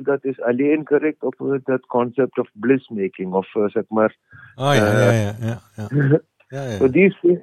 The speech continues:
Speaker 1: die speelt dus een gigantisch, eh, zeg maar, onderdeel om die balans weer terug te krijgen. En, en, en, eh, maar, hm, waarom is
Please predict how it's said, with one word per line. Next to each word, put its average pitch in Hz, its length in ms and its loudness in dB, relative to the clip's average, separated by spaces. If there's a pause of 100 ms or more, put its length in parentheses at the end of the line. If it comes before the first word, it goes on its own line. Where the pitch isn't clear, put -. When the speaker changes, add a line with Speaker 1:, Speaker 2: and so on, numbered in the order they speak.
(120)
Speaker 1:
die 143 300 2
speelt 196 400 4
dus 185 140 -2
een 180 160 0
gigantisch, 180 720 0
eh, 160 160 -2
zeg 156 180 -2
maar, 160 260 -2
onderdeel 151 680 -2 (680)
om 156 640 2
die 151 140 -6
balans 156 480 -2
weer 156 240 -6
terug 113 260 -8
te 113 120 -8
krijgen. 87 480 -14 (1120)
En, - 180 -6
en, 120 520 2
en, 135 480 -2
eh, 147 140 -2
maar, 135 340 0
hm, 135 360 -12 (340)
waarom 170 460 2
is 175 120 -2